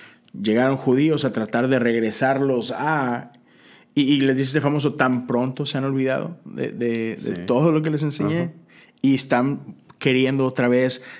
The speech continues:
Speaker 1: llevarlos a la ley y llevarlos a todo eso. Así como que, "Espérame, de, de aquí nos sacó Jesús", ¿no?
Speaker 2: Ujú.
Speaker 1: Am, y, y creo que se parece mucho, y, y lo entiendo.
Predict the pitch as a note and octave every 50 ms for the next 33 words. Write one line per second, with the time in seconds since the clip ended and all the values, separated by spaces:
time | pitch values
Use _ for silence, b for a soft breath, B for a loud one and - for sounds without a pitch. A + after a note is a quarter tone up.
0 | B B - A#2 A#2+ A#2 G#2+ A2 A#2+ B2+ A#2+ B2+ B2+ B2+ - - A#2+ A2 A2 A2
1 | A2+ A#2+ B2 B2+ C3 B2 B2+ B2 B2 A2+ A2 G#2+ G#2+ A2+ A#2 B2 B2 B2 B2 B2
2 | B2 B2+ G#2+ - A#2 A2+ B2 A#2+ - C3 B2 A#2+ A2+ G2+ - - C#3+ D3+ C3+ G2+
3 | D#2+ - G2 G#2 G#2 - - B2 A#2 G#2 G2+ - - - D3+ D3+ D3 B2+ - -
4 | A2 G2 - - B2 A#2 - - B2+ - - - - E3 C#3 - - - - -
5 | - - A2 A#2 A#2+ A#2+ B2 C3 B B B B B B B - - G2+ G#2+ G#2
6 | G#2+ G#2 G#2 G2 F#2 F2+ - - - _ _ _ _ _ _ - C#3+ D3 C#3 D3
7 | C#3+ C3+ - - - C3 C3+ C3+ - E3+ D3+ D3 D3 D3 - - C#3+ C3 - C3+
8 | B2 A#2 A#2 A#2+ - - A#2 A2 A2 G#2+ G#2+ A#2 C3+ D#3+ E3 - - - G2+ G2
9 | G#2 B2+ C#3+ - - _ _ _ - G#3+ G#3+ - G3+ G#3 G3+ A3 A3+ G#3 A3 -
10 | B2+ A2 F#2+ - - -